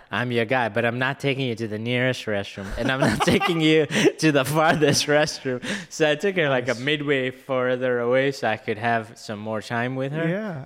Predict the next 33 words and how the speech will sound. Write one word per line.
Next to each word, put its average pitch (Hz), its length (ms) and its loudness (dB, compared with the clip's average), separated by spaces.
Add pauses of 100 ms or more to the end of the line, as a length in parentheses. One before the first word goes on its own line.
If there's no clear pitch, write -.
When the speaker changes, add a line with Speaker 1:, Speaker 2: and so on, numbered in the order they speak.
(120)
Speaker 1:
And 113 160 -6
of 139 60 -4
Speaker 2:
okay. 139 80 -6
Speaker 1:
course, 120 200 -2
then 127 260 0
I 113 100 -2
left 117 300 -2
her, 107 180 -4
and 95 340 -8
then 107 140 -6
it 95 80 -12
wasn't 101 300 -8
a 90 40 -10
creep - 320 -10
or 92 80 -10
anything 95 380 -12
like 185 120 0
Speaker 2:
Yeah. 190 160 4
Speaker 1:
that. - 100 2 (680)
And 104 260 -6
then 113 200 -4
two - 160 -4
Speaker 2:
You're 151 100 4
Speaker 1:
weeks 151 120 4
Speaker 2:
just 170 80 2
waiting 170 240 2
outside 156 360 -2
the 151 80 -6 (220)
restroom 156 420 -8
to 147 60 -10
walk 131 260 -12
her 139 80 -16
back. 131 220 -16